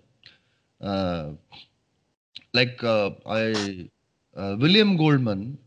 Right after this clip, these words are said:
uh, in his, uh, screenplay, uh, for, uh, uh, Marathon Man, which is Dustin Hoffman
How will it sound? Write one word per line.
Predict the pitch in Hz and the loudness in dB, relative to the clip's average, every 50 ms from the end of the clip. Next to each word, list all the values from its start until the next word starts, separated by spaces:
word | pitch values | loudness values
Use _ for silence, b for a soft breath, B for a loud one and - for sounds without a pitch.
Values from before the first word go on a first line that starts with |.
| _ - _ | _ -16 _
uh, | - 90 95 92 - - - | -8 -6 -4 -4 -6 -8 -8
in | 90 110 113 | -8 -6 -4
his, | 110 117 117 113 120 - - - | -4 -4 -4 -4 -6 -12 -12 -6
uh, | 95 90 87 87 85 85 | -4 -2 -2 -2 -2 -4
screenplay, | 104 - - _ - 135 135 131 127 - 117 98 87 92 117 135 - _ _ _ _ _ _ _ _ _ _ _ _ _ - | -6 -12 -14 _ 0 0 0 0 0 0 0 0 0 0 -4 -6 -10 _ _ _ _ _ _ _ _ _ _ _ _ _ -6
uh, | - 92 92 | -4 -4 -4
for, | - - 104 98 98 95 92 85 | 0 0 2 4 4 2 2 0
uh, | 85 85 78 78 76 76 73 76 78 80 80 80 _ _ _ _ _ _ _ _ _ - | 0 0 0 0 -2 -2 -4 -4 -6 -8 -10 -14 _ _ _ _ _ _ _ _ _ -4
uh, | 87 87 85 82 | -2 -2 -2 -2
Marathon | 76 85 98 117 139 151 139 147 120 101 85 | 0 2 4 4 4 4 4 2 2 2 0
Man, | 80 69 71 67 - _ _ _ | -2 -4 -6 -6 -10 _ _ _
which | - 92 - | -12 -10 -8
is | 101 95 - 98 | -10 -10 -8 0
Dustin | 95 104 107 - - 143 | 0 0 0 0 -2 -2
Hoffman | 135 120 110 104 - - 123 131 139 139 139 | 0 0 0 -2 -4 -6 -6 -6 -6 -6 -12